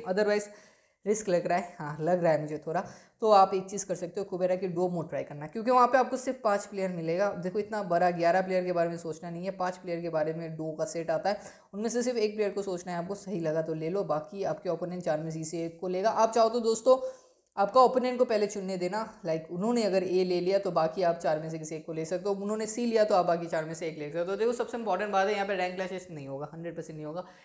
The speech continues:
यहाँ पे नहीं होने वाला है दोस्तों। कोई भी मतलब होता है कि कोई प्लेयर अगर नहीं खेला तो आपका पॉइंट ज़ीरो होता है, ऐसा नहीं होगा, यहाँ पे फुल रिफंड हो जाएगा अगर आपका प्लेयर नहीं खेला। तो definitely यार वेट मत करो, ट्राई फटाफट से कर लो। कुबेरा का लिंक कहाँ मिलेगा? मिलेगा हमारे Telegram चैनल पे। अगर मन नहीं है Telegram ज्वाइन होना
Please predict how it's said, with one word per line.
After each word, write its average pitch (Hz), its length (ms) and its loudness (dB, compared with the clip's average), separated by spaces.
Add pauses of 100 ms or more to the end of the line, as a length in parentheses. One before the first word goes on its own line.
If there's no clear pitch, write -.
(160)
यहाँ 214 120 4
पे 269 120 8
नहीं 247 200 2
होने 240 200 4
वाला 220 240 4
है 226 80 4
दोस्तों। 214 340 2
कोई 214 240 0
भी 208 220 -4
मतलब 180 300 -2
होता 175 180 -4
है 185 60 -2
कि 185 100 -6
कोई 185 140 -2
प्लेयर 180 240 0
अगर 175 140 0
नहीं 175 200 -6
खेला 170 180 -2
तो 170 120 -2
आपका 160 200 -6
पॉइंट 165 260 -6
ज़ीरो 180 200 -4
होता 170 180 -4
है, - 80 -4
ऐसा 175 180 -2
नहीं 170 120 -6
होगा, 151 180 -4
यहाँ 147 180 -6
पे 180 260 -2
फुल 202 120 -4
रिफंड 175 300 -6
हो 165 60 -6
जाएगा 165 280 0
अगर 160 200 -4
आपका 156 240 -4
प्लेयर 165 240 -4
नहीं 165 180 -6
खेला। 151 180 -6 (460)
तो 240 80 -2
definitely 214 480 -2
यार 175 320 0
वेट 185 180 -8
मत 165 160 -12
करो, 165 140 -12 (160)
ट्राई 160 140 -8
फटाफट 160 400 -16
से 160 100 -14
कर 165 100 -10
लो। 185 160 -2
कुबेरा 226 360 0
का 247 80 4
लिंक 247 220 4
कहाँ 247 140 6
मिलेगा? 220 220 2
मिलेगा 214 260 4
हमारे 220 260 4
Telegram 202 420 -2
चैनल 196 220 -4
पे। 233 120 -8
अगर 175 220 -2
मन 175 200 -8
नहीं 185 160 -8
है 180 100 -8
Telegram 170 360 -4
ज्वाइन 160 180 -6
होना 180 240 -8